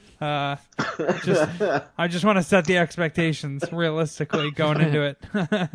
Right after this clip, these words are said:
But yeah, I mean, I'll try to. I mean, I, Paul, I don't think is going back for Christmas. My brothers aren't going back for Christmas. So if you wanna link up with those homos and you guys do a little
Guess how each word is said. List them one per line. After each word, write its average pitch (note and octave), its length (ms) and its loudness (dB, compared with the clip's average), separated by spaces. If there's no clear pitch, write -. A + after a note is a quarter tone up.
But E3+ 320 2
yeah, A3+ 280 10
I F#3+ 40 8
mean, G3+ 140 6
I'll G#3+ 100 6
try A#3+ 220 4
to. F#3+ 320 2
I E3+ 60 -2
mean, F#3+ 220 2
I, E3+ 180 -2
Paul, G3+ 400 12
I F3+ 100 6
don't F3+ 180 2
think F3+ 220 -2
is E3 140 -2
going E3 260 4
back D#3 180 4
for - 120 -12
Christmas. E3 600 -2
My E3 140 0
brothers D#3+ 500 2
aren't D3 200 -4
going C#3+ 220 -2
back C#3+ 200 -4
for D3 100 -10
Christmas. D3+ 520 -2
So D3 340 -6
if - 60 -14
you F3 80 0
wanna E3 200 2
link E3+ 200 0
up D#3 100 2
with D#3 100 -2
those E3 220 2
homos D3 480 0
and C#3+ 240 -6
you D#3+ 80 -4
guys D3+ 220 2
do D3 140 0
a - 40 2
little C#3+ 220 0